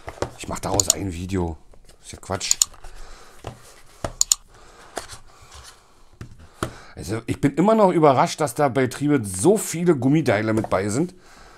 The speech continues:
Äh, ich hoffe, ich spreche es richtig aus. So, und jetzt machen wir hier mal die Pinöpelchen ab hier, die Gummite-, also diese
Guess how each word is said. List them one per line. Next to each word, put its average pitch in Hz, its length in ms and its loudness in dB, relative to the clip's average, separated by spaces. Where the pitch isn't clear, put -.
Äh, 117 220 4
ich - 180 -12
hoffe, 95 140 -6
ich - 80 -8
spreche 87 260 -8
es - 80 -8
richtig 95 320 -8
aus. 107 260 -8
So, 107 500 0
und 98 220 -4
jetzt 95 120 -4
machen 104 180 0
wir 101 40 0
hier 98 180 -2
mal 151 140 0
die 113 340 -4
Pinöpelchen 113 880 -4
ab 180 200 -8
hier, 196 260 -6
die 139 140 -12
Gummite-, 123 720 -6
also 107 180 -10
diese 98 400 -6